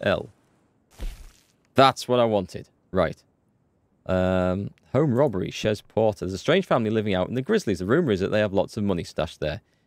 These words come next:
Investigate the homestead. Okay. They must be on a different map. I'm assuming there are different maps to this, or it unlocks new maps later.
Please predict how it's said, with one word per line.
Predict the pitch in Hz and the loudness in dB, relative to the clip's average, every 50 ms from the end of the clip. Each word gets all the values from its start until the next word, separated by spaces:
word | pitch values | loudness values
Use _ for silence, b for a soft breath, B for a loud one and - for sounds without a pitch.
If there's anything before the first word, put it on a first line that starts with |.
| _ _ | _ _
Investigate | - 87 87 80 104 110 - - 101 92 95 90 - | -4 -2 2 2 2 2 0 -2 0 0 0 0 0
the | - 95 | -2 -2
homestead. | 92 95 90 87 85 - - - - - _ _ _ _ _ _ _ _ _ _ _ _ _ _ - | 0 0 0 -2 -4 -8 -8 -10 -10 -10 _ _ _ _ _ _ _ _ _ _ _ _ _ _ 0
Okay. | 95 85 - - - 139 139 104 82 - _ _ _ _ _ _ _ _ _ _ _ _ _ _ _ _ _ _ _ _ _ _ _ _ _ _ _ _ _ _ _ _ _ _ _ _ _ _ _ | 0 0 0 2 4 4 4 4 2 -2 _ _ _ _ _ _ _ _ _ _ _ _ _ _ _ _ _ _ _ _ _ _ _ _ _ _ _ _ _ _ _ _ _ _ _ _ _ _ _
They | - 117 | 4 4
must | 143 156 143 | 4 4 4
be | - 143 | 2 2
on | 120 | 2
a | 107 | 4
different | 101 110 - - 107 87 95 | 2 2 0 0 -2 0 0
map. | 92 87 85 - _ _ _ _ _ _ _ _ _ _ _ _ _ _ _ _ _ _ _ - | 0 0 -2 -4 _ _ _ _ _ _ _ _ _ _ _ _ _ _ _ _ _ _ _ 2
I'm | 95 101 | 2 2
assuming | 98 - 143 127 110 | 4 4 4 4 4
there | 107 104 | 4 2
are | 101 | 2
different | 95 107 - - 90 98 | 0 -2 -4 -4 -2 0
maps | 104 110 - - | 0 0 -2 -4
to | - 120 | -4 -2
this, | 120 143 - - - | -2 -2 -2 -2 0
or | 92 98 | 0 0
it | 92 - - | 0 0 0
unlocks | 95 101 98 101 101 - - | 0 2 2 0 0 -2 -4
new | 104 104 98 | -4 -2 0
maps | 95 110 101 - - - | 0 -2 -2 -2 -4 -2
later. | 104 107 110 - 151 147 | -2 -2 -2 -4 -6 -8